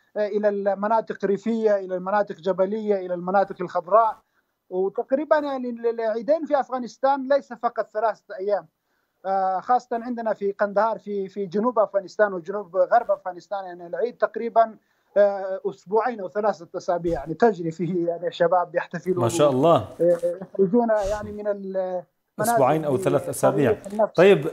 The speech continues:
Speaker 2: آه، ش-،
Speaker 1: نعم.
Speaker 2: دكتور سعيد، الآن في هذه الأيام العصيبة التي تمر على أفغانستان،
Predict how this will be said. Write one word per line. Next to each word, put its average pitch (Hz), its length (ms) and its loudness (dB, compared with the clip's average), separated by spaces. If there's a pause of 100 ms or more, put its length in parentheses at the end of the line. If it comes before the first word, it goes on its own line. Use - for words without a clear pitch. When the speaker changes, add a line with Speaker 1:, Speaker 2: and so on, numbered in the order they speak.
Speaker 2:
آه، 127 420 6
ش-، 196 240 2
Speaker 1:
نعم. 160 100 -8
Speaker 2:
دكتور 147 360 2
سعيد، 160 500 4 (440)
الآن 175 540 4
في 139 300 0
هذه 160 220 2
الأيام 165 380 2
العصيبة 156 440 4
التي 120 240 0
تمر 123 280 0
على 113 200 2
أفغانستان، 131 720 0